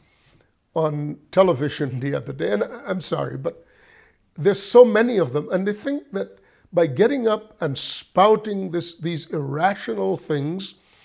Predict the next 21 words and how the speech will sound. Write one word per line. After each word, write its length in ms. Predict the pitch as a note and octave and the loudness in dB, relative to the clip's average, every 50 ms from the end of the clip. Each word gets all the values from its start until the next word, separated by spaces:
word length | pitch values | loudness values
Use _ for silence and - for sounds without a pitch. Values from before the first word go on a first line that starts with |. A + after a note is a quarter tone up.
| _ _ _ _ _ _ - | _ _ _ _ _ _ -2
and 220 | F#3 E3 D3+ A#2+ | -2 0 0 0
doing 320 | A#2 F#3+ A3+ A#3+ A#3 A3+ G#3+ | 0 0 2 2 0 0 -2
so 240 | - - A3+ G#3+ | 0 2 2 4
loudly 880 | G3+ F3+ D#3+ D#3+ F3+ G3 G3+ G3+ F3+ C#3+ A2+ B2+ C#3 C#3 C#3 D#3 F#3+ G#3 - _ _ _ _ _ _ _ | 4 4 2 4 6 6 6 6 6 2 -2 -4 -4 -2 -2 -4 -6 -10 -14 _ _ _ _ _ _ _
that 180 | E3 F#3+ G3 A3 | 0 0 2 0
they 80 | A3+ | 0
could 260 | A3+ - B3 F#3+ - - _ | 0 0 -4 -6 -6 -12 _
hide 480 | - - - F3 G3+ A3+ A3+ A#3 G#3+ | -16 -2 2 2 4 4 2 0 0
themselves 600 | A3+ A3+ A3+ G#3 - - F3 E3+ E3+ E3+ D3+ C3 D#3+ | 0 0 0 0 -4 -2 2 2 2 2 2 0 -2
under 240 | E3+ E3 F3 F3 | -2 -2 -4 -6
the 140 | F#3 E3+ G3 | -6 -6 -4
label 420 | F3+ D#3 D3 C#3+ C#3+ C3+ D#3+ F#3 F#3+ | -4 -2 -2 -2 -2 -2 -4 -6 -6
prophet. 720 | - - - C4 C4 G3+ - - - - - _ _ - _ _ _ _ _ _ _ _ _ _ _ _ _ _ _ _ _ _ _ _ - | -6 -6 -4 -4 -4 -4 -8 -10 -14 -14 -16 _ _ -20 _ _ _ _ _ _ _ _ _ _ _ _ _ _ _ _ _ _ _ _ -2
But 100 | F3+ F#3+ | 0 2
he 80 | A#3+ | 2
was 220 | C4+ D4+ B3+ F3+ C3 | 2 2 0 -2 -2
boastfully 800 | G#2 G2 G#2 F3+ G#3 A3 G#3+ - - - - G#3 G#3 G3+ F#3+ | -6 0 6 6 6 6 6 0 -4 -4 -4 -4 -2 -2 -4
carrying 460 | G3 - - F3 E3+ E3 E3 D#3+ D3+ D#3 | -4 -2 2 4 4 4 4 2 0 0
on 260 | D#3 D#3 D#3+ E3 E3 | 0 0 0 0 -2
about 380 | D3 C3 D3 D3 D3 C#3+ - | -4 -4 -4 -6 -6 -8 -6
how 400 | - E3 D3+ D3 D3+ D3 C#3+ - | -2 -2 0 0 0 -2 -4 -6